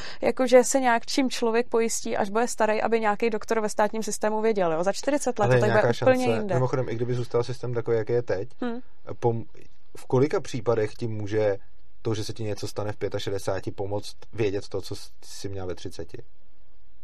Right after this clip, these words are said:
Speaker 2: Je to vůbec častý, nebo
Speaker 1: Eh,
Speaker 2: ne?
Speaker 1: ne, tak ono se předpoklá-, ne,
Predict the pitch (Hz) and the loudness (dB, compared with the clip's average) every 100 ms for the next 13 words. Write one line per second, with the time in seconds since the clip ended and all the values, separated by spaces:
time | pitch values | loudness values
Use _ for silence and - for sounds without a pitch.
0 | - - 101 110 110 117 - 104 - 131 | -6 -6 -4 -2 0 0 0 -2 -2 2
1 | 220 226 220 220 226 220 190 202 - 220 | 8 8 8 4 2 0 2 -2 -4 -2
2 | 226 254 - 262 - 202 - 202 202 196 | 0 0 0 -2 -2 -4 -4 -2 -2 -2
3 | - - 214 202 190 | -6 -6 -2 -2 -2